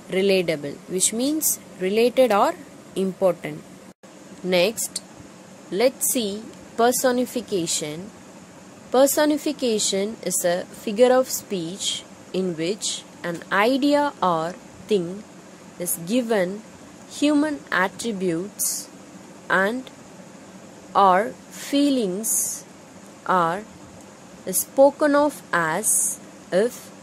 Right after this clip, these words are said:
it were human. In simple words, personification gives human qualities to non-human things.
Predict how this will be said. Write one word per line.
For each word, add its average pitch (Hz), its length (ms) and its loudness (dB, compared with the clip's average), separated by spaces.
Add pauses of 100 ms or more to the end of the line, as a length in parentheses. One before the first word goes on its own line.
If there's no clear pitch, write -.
(140)
it 196 180 -4
were 233 260 4 (240)
human. 175 680 -2 (840)
In 185 180 -6
simple 269 480 0
words, 190 720 0 (720)
personification 269 1200 0
gives 175 600 -4 (640)
human 294 400 2
qualities 214 960 0
to 190 320 -2 (600)
non-human 262 840 2
things. 190 680 -4